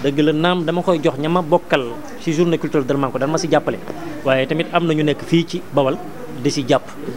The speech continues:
Boy Ndiaye moom da ci taxaw ak ñeneen ak ñeneen ak ñeneen. Chaque jour, saa yi buy am, vendredi lay am. Ndax mooy feetu kii.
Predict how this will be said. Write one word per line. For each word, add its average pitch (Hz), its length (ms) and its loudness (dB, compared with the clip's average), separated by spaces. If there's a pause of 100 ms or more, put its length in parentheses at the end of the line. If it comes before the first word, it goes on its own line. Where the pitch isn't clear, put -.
(360)
Boy 131 120 0
Ndiaye 131 180 -2
moom 175 240 -2
da 143 100 0
ci 170 140 -4
taxaw 185 240 0
ak 143 100 -4
ñeneen 151 300 -2
ak 170 60 0
ñeneen 151 240 0
ak 139 40 -4
ñeneen. 127 140 -6 (440)
Chaque 202 120 0 (160)
jour, 175 240 0 (320)
saa 180 160 2
yi 175 80 2
buy 180 240 0
am, 180 180 0 (140)
vendredi 151 400 2
lay 131 100 2
am. 110 60 -6 (720)
Ndax 113 120 -6
mooy 143 280 0 (100)
feetu 147 340 0
kii. 113 120 -6